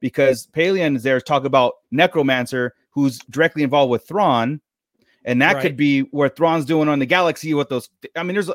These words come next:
Speaker 1: there's a lot there, right? There's,
Speaker 2: There's a
Speaker 1: there's
Speaker 2: lot
Speaker 1: so
Speaker 2: to
Speaker 1: many more
Speaker 2: still
Speaker 1: questions. <laughs>
Speaker 2: so many, so many threads to pull together, because eventually all that has to end up on Exegol
Speaker 1: Yeah.
Speaker 2: when everything completely falls apart for the Empire.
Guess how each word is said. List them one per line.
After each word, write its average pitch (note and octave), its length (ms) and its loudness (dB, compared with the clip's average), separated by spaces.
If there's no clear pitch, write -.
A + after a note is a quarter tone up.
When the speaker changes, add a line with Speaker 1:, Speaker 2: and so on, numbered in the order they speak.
Speaker 1:
there's F#3 160 -4
a - 40 0
lot E3 360 0
there, B2+ 400 -2
right? A#2 340 -6
There's, B2+ 220 -6
Speaker 2:
There's C#4 260 -8
a C4 40 -10
Speaker 1:
there's G#3+ 120 -4
Speaker 2:
lot A3+ 160 -2
Speaker 1:
so C#4 80 6
Speaker 2:
to C#4 80 2
Speaker 1:
many C#4+ 140 2
more A#3+ 140 6
Speaker 2:
still - 80 -4
Speaker 1:
questions. - 680 2
<laughs> - 80 -20
Speaker 2:
so A#3 260 -2
many, C4+ 300 -2
so A3 180 -14
many B3 180 -6
threads F3+ 580 -6
to C#3+ 120 -18
pull F#3+ 160 -8
together, E3+ 340 -6
because D3+ 280 -10
eventually F#3 560 -8
all F#3 180 -4
that F#3+ 160 -6
has F3 220 -8
to - 120 -16
end F3 160 -8
up D#3+ 140 -4
on D3+ 240 -10
Exegol C#3+ 560 -10
Speaker 1:
Yeah. D3 280 2
Speaker 2:
when E3+ 220 -2
everything G3 480 0
completely F3+ 560 -6
falls D#3 320 -4
apart C#3+ 300 -8
for C3+ 80 -20
the D3 120 -8
Empire. C3 540 -12